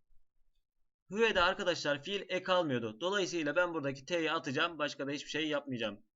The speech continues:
O zaman Hüve'ye göre Hüve, Hüve, Zehebe. O gitti. Fiilimizde hüve ek almıyordu.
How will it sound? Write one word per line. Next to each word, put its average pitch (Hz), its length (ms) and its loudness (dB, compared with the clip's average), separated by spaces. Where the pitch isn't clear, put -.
O 151 120 -2
zaman 151 420 -2
Hüve'ye 156 320 2
göre 127 460 -2
Hüve, 160 520 4
Hüve, 147 360 4
Zehebe. 139 720 -2
O 180 360 4
gitti. - 520 -4
Fiilimizde 143 840 0
hüve 156 400 0
ek 143 260 -4
almıyordu. 107 460 0